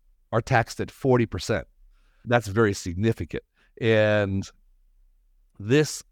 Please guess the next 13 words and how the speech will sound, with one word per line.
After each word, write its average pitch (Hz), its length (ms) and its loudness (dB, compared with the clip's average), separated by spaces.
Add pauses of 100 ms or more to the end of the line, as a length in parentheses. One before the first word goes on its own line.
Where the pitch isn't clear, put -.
(140)
um, 98 960 2
limit, 117 640 0
which 98 160 -6
is 101 160 0
almost 107 480 -2
thirteen 101 500 -4
million 98 320 0
right 82 220 -2
now, 87 160 0
it 92 80 0
changes 107 380 0
every 80 180 -2
year. 85 240 -2